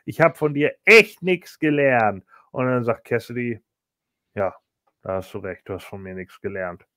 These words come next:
Du warst auch nicht dazu da, was von mir zu lernen. Ich war nur dein Best Friend.“ So.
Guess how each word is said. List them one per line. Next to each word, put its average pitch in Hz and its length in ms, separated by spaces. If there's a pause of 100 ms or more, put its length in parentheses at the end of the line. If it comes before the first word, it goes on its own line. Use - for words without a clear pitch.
(360)
Du 98 100
warst 98 260
auch 101 60
nicht 98 220
dazu 101 260
da, 98 240
was 90 140
von 98 160
mir 95 160
zu - 140
lernen. 92 320 (380)
Ich - 280
war 101 220
nur 101 360 (300)
dein 90 400 (100)
Best 95 540
Friend.“ 87 760 (1300)
So. 90 320